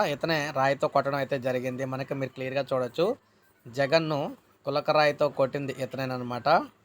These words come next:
జగన్పై గులకరాయి దాడి కేసు నిందితుడు వేముల సతీష్ ఆచూకీ లభ్యమైంది. అతడు కడపలో ఉన్నట్లు ఆదివారం రాత్రి పోలీసులు గుర్తించారు.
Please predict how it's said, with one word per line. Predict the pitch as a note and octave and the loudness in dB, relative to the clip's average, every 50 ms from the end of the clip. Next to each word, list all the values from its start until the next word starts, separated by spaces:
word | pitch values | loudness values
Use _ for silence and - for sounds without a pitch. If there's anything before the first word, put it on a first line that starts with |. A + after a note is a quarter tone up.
| _ _ _ _ _ _ _ _ _ _ _ _ _ _ - | _ _ _ _ _ _ _ _ _ _ _ _ _ _ -6
జగన్పై | B2 C#3 D3 C#3+ E3 E3 - - E3 E3 | -2 0 2 4 2 2 6 6 6 6
గులకరాయి | D3 B2+ C#3+ D3 D3 - D#3 D3+ D#3 D3+ C#3+ | 6 4 4 2 4 4 4 6 6 6 4
దాడి | B2 C3+ C3 C#3 D3 | 4 2 2 2 0
కేసు | C#3+ - D3 C3+ C3 - B2+ | 0 0 -2 -2 -2 -4 -6
నిందితుడు | B2+ C3 C3+ C3+ D3 - C3 A2 A2+ A2+ - _ _ _ _ _ _ _ | -6 -4 -4 -4 -2 -2 -4 -4 -6 -10 -16 _ _ _ _ _ _ _
వేముల | - C3+ D3 D3+ D#3 D#3+ D#3+ | -4 -2 -2 0 2 2 2
సతీష్ | D3+ - D#3 C3+ - D#3 D3 C3 - - - - | 2 2 -2 -2 0 -2 -2 -2 -2 -6 -6 -2
ఆచూకీ | C3+ C3+ C#3 C3+ - D3+ D3 - D3+ | -2 -2 0 0 -2 -4 -2 -2 0
లభ్యమైంది. | C#3 C3+ B2+ A#2+ B2+ C#3 C3 B2+ A#2+ A2+ G#2+ A2 G#2+ - _ _ _ _ _ _ - | 2 2 2 2 0 -2 -2 -2 -4 -6 -8 -12 -14 -18 _ _ _ _ _ _ -6
అతడు | C#3 C#3 D#3 D3+ D#3+ | -4 -4 -2 -4 -2
కడపలో | D#3 - C#3 C#3 C#3 - D#3 D3+ D#3 C#3 C#3+ | 0 0 0 0 0 2 2 2 4 2 2
ఉన్నట్లు | C#3 C#3 C#3+ C#3 - D3+ C#3+ C#3 C3+ | -2 -4 -4 -2 -4 -2 0 2 2
ఆదివారం | C3+ C#3 C#3+ C#3+ C#3+ D3 C#3+ C3 | 2 2 2 2 2 2 2 2
రాత్రి | C3+ C3 C3+ - D3+ | 2 0 0 -2 -4
పోలీసులు | C#3 C#3 C#3+ C#3 C#3 C3+ - D3+ | -2 -2 -2 -2 -2 -2 -4 -4
గుర్తించారు. | B2+ C3 C3+ A#2+ - C3+ B2+ A#2+ - A2+ G#2+ A2 | -4 -4 -6 -6 -8 -10 -8 -6 -6 -6 -6 -10